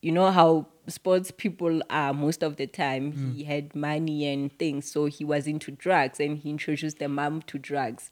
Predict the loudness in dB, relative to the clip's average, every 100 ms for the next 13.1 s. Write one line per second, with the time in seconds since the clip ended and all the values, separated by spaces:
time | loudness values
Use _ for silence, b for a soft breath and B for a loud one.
0 | -10 0 2 2 -2 -2 2 2 0 -8
1 | -18 B B B B B 6 8 8 4
2 | 0 2 4 4 4 0 2 2 2 2
3 | 0 0 0 0 -2 -6 -4 -4 -2 -4
4 | -4 -2 -2 -2 -4 -14 _ _ -2 -2
5 | -2 -8 -10 -8 -2 -2 0 0 0 -4
6 | -12 -2 0 2 0 -8 -16 B B B
7 | 0 2 2 0 0 0 2 0 -2 -8
8 | -4 -4 -4 -6 -6 -2 -4 -4 -8 -8
9 | -10 -6 -6 -6 -4 -4 -4 -6 -12 -4
10 | -2 0 2 2 0 -2 -2 -2 -6 _
11 | 4 4 4 2 2 2 0 0 -2 -4
12 | 0 2 2 0 -2 -4 -2 0 -2 -4